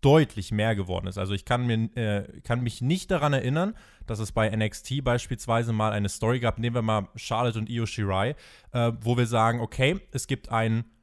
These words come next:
wochenlang, eigentlich monatelang Aufbau für ein Ladder-Match. Dieses Ladder-Match findet statt und soll den Number One Contender herausfinden. Io Shirai, äh, setzt sich da durch in den ganzen Matches, äh, steht im Ladder-Match, gewinnt das Ladder-Match, hat dann diesen Koffer.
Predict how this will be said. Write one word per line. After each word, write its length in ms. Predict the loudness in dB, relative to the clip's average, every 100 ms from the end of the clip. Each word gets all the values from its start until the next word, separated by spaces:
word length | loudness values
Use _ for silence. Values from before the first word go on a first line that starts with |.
| _ _
wochenlang, 800 | -2 4 4 4 2 2 2 0
eigentlich 340 | -2 -2 -2
monatelang 760 | 2 4 4 4 2 0 0 2
Aufbau 500 | 2 2 0 0 0
für 220 | 0 -2
ein 340 | 0 -2 -4 -8
Ladder-Match. 720 | -4 0 2 2 -2 -6 -8
Dieses 240 | -8 -6 -2
Ladder-Match 440 | 0 0 0 -2
findet 280 | -4 -4 -4
statt 260 | -2 0
und 100 | -2
soll 200 | -2 0
den 100 | 0
Number 220 | 0 0 -2
One 100 | -2
Contender 460 | -4 -4 -2 0
herausfinden. 720 | 0 0 -2 -2 -6 -4 -6 -10 -16 -20 -6
Io 160 | 0 0
Shirai, 480 | 0 0 4 4 4
äh, 320 | 0 -6 -8
setzt 340 | -6 -6 -6 -8
sich 140 | -4
da 360 | 2 4 4 0
durch 460 | 0 2 2 0
in 100 | -4
den 120 | -4 -2
ganzen 360 | -4 -4 -2
Matches, 440 | -2 -2 -4 -4 -4
äh, 280 | -4 -4 -6
steht 320 | -4 -2 -2
im 120 | -2
Ladder-Match, 520 | 0 0 -2 -4 -4
gewinnt 380 | -6 0 2 2
das 180 | -2 0
Ladder-Match, 520 | -2 0 0 -2 -4 -20 -10 -2
hat 180 | 0
dann 140 | 0 0
diesen 240 | -2 -2
Koffer. 400 | -2 -4 -4 -14